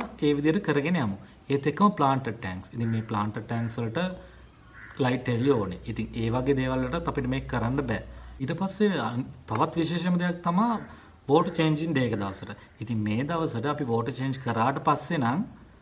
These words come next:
අ, ඔක්සිජන් ඕෆ් කරලා තියන්න එපා. ඊට පස්සේ අපි ඔක්සිජන් ඔන් කරලම තියන්න ඕනේ. මොකද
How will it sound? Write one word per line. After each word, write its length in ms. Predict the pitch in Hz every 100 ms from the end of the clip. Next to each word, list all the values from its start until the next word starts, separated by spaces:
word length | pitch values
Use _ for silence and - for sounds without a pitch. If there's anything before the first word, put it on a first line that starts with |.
| - - - 123
අ, 60 | 113 117
ඔක්සිජන් 300 | 120 - 143
ඕෆ් 160 | 131 117
කරලා 220 | 127 117
තියන්න 240 | 143 143 147
එපා. 220 | 110 95 -
ඊට 120 | 110 113
පස්සේ 260 | 117 - 139
අපි 120 | 147
ඔක්සිජන් 340 | - - 143
ඔන් 120 | 131
කරලම 300 | 120 123 135
තියන්න 240 | 143 120 104
ඕනේ. 160 | 101 107
මොකද 200 | 117